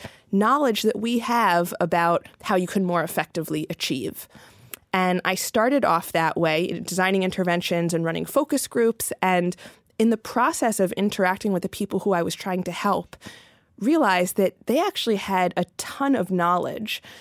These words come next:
Um, so this baseline assumption that people are not achieving to the level that they could because they lack knowledge seemed to sort of be a hole in that. Um, it seemed like that wasn't really the full story. Um, so, for example, I was,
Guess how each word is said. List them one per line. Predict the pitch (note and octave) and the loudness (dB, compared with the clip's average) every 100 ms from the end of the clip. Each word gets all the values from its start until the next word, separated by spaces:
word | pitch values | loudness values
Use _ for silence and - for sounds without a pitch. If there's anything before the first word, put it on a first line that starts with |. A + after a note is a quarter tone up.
| - - - | -20 -10 -4
Um, | E3+ E3 E3 | -2 0 -2
so | - A3 | 0 2
this | G#3+ G#3+ | 0 0
baseline | D4+ F#4 D#4 C#4+ | 0 0 0 2
assumption | A#3+ - G3+ G3+ F#3 | 0 0 -2 0 0
that | F3 - | 0 -2
people | - G#3+ G#3+ G3 - | -6 -2 0 2 2
are | F3+ | 2
not | F3+ F#3+ G#3 A#3 C4 | 2 2 4 4 2
achieving | A#3 - - G#3 F#3+ F3 E3+ - - - | 0 -2 -2 0 0 0 -2 -6 -14 -8
to | - | 0
the | G3+ | 2
level | G3 F#3+ G3 | 2 2 2
that | F#3 F3+ | 0 0
they | E3+ | -2
could | - G3 | -2 -2
because | F#3 - F3 | -2 -2 -2
they | F3+ F3 | 0 0
lack | F3+ F#3 - | 0 -2 0
knowledge | F#3 F3+ F#3+ D#3+ G#2 F#3+ - - - - _ | 2 4 4 2 0 -4 -6 -8 -18 -20 _
seemed | - C#4 D#4+ | -4 -2 0
to | F4 | -2
sort | - B3+ | 0 0
of | A3+ | 2
be | G#3 | 2
a | F3 | 2
hole | - F#3 D3+ | 2 2 2
in | C3+ | 0
that. | B1+ D#2+ - - - - - _ | -2 -4 -4 -10 -16 -20 -20 _
Um, | F3 D#3+ D#3+ | 0 0 0
it | - | 0
seemed | C4+ | 2
like | C4+ B3+ | 2 2
that | A3+ F#3+ | 0 2
wasn't | G3 - | 0 0
really | F3+ F3+ | 0 0
the | F3+ | -2
full | - E3 | 0 -2
story. | - D#3+ D#3 C#3+ - - - - - - | -2 0 0 0 -4 -10 -16 -20 -16 -8
Um, | E3+ E3+ C#2 - | -6 -4 -6 -8
so, | - G3+ | -2 -2
for | F#3 G3+ | 0 0
example, | F#3 F#3 F#3 F#3+ F#3 F3 E3+ | 0 0 0 2 2 4 2
I | E3+ F3 | 2 2
was, | F3 E3 | 2 0